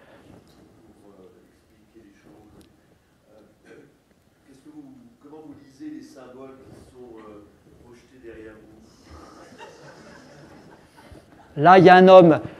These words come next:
Speaker 2: les bras en l'air, qui reçoit les énergies du ciel, là, tout là-haut, là,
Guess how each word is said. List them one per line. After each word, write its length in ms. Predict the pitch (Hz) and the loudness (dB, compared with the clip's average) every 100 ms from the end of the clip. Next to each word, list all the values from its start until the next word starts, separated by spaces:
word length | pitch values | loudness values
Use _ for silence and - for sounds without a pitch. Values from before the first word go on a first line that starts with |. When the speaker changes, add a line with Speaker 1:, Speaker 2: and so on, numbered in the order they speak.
| - - | -20 -6
Speaker 2:
les 220 | 143 165 | 0 0
bras 440 | 139 160 175 175 | 0 0 0 0
en 100 | 165 | 0
l'air, 280 | 175 175 143 | 0 0 -4
qui 160 | - 156 | -10 -8
reçoit 320 | 156 - 160 | -8 -4 -4
les 140 | 143 | -2
énergies 280 | 156 147 147 | -2 -4 -4
du 80 | 139 | -6
ciel, 420 | - 175 254 294 - - - - | -4 -2 -2 -4 -12 -20 -20 -10
là, 160 | 147 | -10
tout 200 | 143 160 | -8 -6
là-haut, 280 | 151 143 214 | -4 0 0
là, 240 | 247 226 | 0 -2